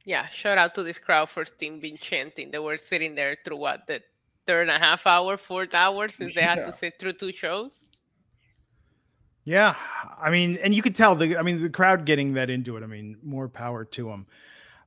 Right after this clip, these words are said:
Speaker 3: Um, oh, now it's Fred, like, the band's Fred.
Speaker 2: Oh,
Speaker 3: Fred,
Speaker 2: yes,
Speaker 3: you want him,
Speaker 2: like Fred.
Speaker 3: Fred, you
Speaker 2: He
Speaker 3: want him
Speaker 2: used to suck
Speaker 3: dead?
Speaker 2: his
Speaker 3: Put some
Speaker 2: thumb.
Speaker 3: bullets in the coffin. Yeah.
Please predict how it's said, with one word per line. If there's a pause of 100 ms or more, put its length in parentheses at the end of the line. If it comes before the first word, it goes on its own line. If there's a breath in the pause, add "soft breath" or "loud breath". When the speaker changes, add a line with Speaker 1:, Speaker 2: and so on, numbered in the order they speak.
(100)
Speaker 3:
Um, (100)
oh,
now
it's
Fred,
like,
the
band's
Fred. (460)
Speaker 2:
Oh,
Speaker 3:
Fred,
Speaker 2:
yes,
Speaker 3:
you
want
him,
Speaker 2:
like
Fred.
Speaker 3:
Fred,
you
Speaker 2:
He
Speaker 3:
want
him
Speaker 2:
used
to
suck
Speaker 3:
dead?
Speaker 2:
his
Speaker 3:
Put
some
Speaker 2:
thumb.
Speaker 3:
bullets
in
the
coffin.
Yeah.